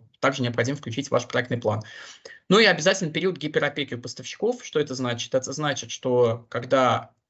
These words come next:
э, проект передается в эксплуатацию, проектная команда продолжает работать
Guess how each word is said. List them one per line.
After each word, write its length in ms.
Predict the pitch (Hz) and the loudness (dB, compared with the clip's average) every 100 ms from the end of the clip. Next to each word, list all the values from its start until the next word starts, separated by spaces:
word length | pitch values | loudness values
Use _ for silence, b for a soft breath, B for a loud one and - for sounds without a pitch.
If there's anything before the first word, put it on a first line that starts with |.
| _ | _
э, 260 | 120 113 113 - | -4 -2 -2 0
проект 500 | 139 135 120 - _ - | 2 4 2 0 _ -6
передается 760 | 131 131 135 147 127 120 - | -4 2 2 4 2 2 -6
в 520 | 104 110 117 110 107 - | -8 -4 0 2 0 -2
эксплуатацию, 920 | - - 139 214 254 - 180 151 117 B B | -8 2 2 4 2 2 4 4 2 B B
проектная 320 | - 165 180 143 | 0 0 0 -4
команда 340 | 139 165 143 | -2 0 -2
продолжает 920 | - 139 156 156 156 165 139 104 107 _ _ _ | -2 2 4 4 2 2 4 0 -4 _ _ _
работать 680 | 135 120 113 113 185 - | -8 -6 -6 -4 -6 -8